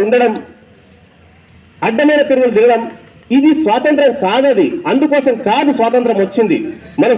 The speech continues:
సంతోషంగా బతకడం కోసం, మనల్ని నమ్మిన వారికి సంతోషం ఇవ్వడం కోసం, మనం ఎదగడం కోసం, మన రాష్ట్రాన్ని, మన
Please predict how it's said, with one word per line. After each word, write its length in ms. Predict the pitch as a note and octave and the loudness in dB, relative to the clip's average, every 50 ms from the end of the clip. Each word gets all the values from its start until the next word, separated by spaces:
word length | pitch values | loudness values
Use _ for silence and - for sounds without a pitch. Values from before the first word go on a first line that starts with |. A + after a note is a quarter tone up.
| A3 | 0
సంతోషంగా 480 | G#3+ A3 A#3+ C4+ C#4+ B3+ C4 B3 A#3+ F#3+ E3 | -2 -2 0 0 0 0 2 2 0 0 0
బతకడం 360 | F#3 G3 - B3 C4+ C4+ C4 B3 A3+ | -2 -2 0 0 2 2 2 0 0
కోసం, 260 | A3 G3 A3 A3 B3+ C#4 C#4 - - - - | -2 0 -2 0 0 -2 -2 -4 -8 -6 -2
మనల్ని 320 | A3 B3+ C4+ C4+ C#4+ C4 A3+ | 0 0 2 2 2 2 0
నమ్మిన 240 | A#3 C4 D4 D4 C#4 C#4 | 0 0 2 2 2 2
వారికి 220 | C#4+ C4+ C4+ - | 2 0 0 -2
సంతోషం 440 | - G#3+ A3 B3 C#4 C4+ A3+ A#3+ A3 G#3+ | -4 -4 -4 0 0 0 0 2 0 0
ఇవ్వడం 260 | A3 C#4+ C#4+ C#4 C#4 | 0 2 2 2 2
కోసం, 320 | C4+ A#3 A#3 A3+ A3+ A3+ C4 D4+ - C#4+ - - F#3+ | 2 0 0 0 0 -2 -2 -2 -2 -6 -6 -2 0
మనం 160 | B3 C4+ B3+ A3 G#3 | 0 2 2 2 2
ఎదగడం 300 | A#3 C4+ C#4+ D#4 D4 D4 C#4 C#4 | 2 2 0 0 0 0 2 2
కోసం, 240 | B3+ A#3 A#3 B3 C#4+ D4 D4 - - - | 0 2 0 0 0 0 -2 -4 -4 -2
మన 120 | G#3+ B3 B3+ A#3 G#3+ | -2 0 0 -2 -2
రాష్ట్రాన్ని, 400 | A#3+ C#4 C4+ B3+ C#4+ C#4 C4+ C4 | -2 -2 -2 0 0 0 0 2
మన 140 | A#3+ A#3 | 0 0